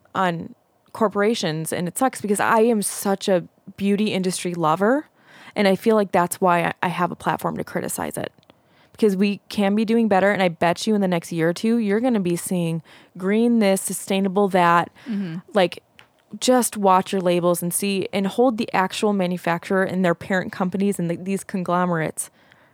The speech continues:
Speaker 1: responsible as best as you can. And in the meantime, if you don't have the time for that, which is completely understandable,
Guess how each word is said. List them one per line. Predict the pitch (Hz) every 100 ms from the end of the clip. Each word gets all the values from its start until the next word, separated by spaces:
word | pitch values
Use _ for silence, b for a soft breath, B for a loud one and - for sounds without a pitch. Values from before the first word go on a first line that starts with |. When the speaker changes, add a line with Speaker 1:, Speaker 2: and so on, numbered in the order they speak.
| b -
Speaker 1:
responsible | 185 - 190 196 - -
as | -
best | - 180 -
as | 175
you | 170
can. | - 175 180 175 - B B B
And | 202
in | 202
the | 208
meantime, | 196 226 214 180
if | 175
you | 180
don't | 190
have | 208
the | 202
time | 190 175
for | 170 202
that, | 220 240 - _
which | - 180
is | 170
completely | - 175 180 175
understandable, | 165 160 - 165 170 175 208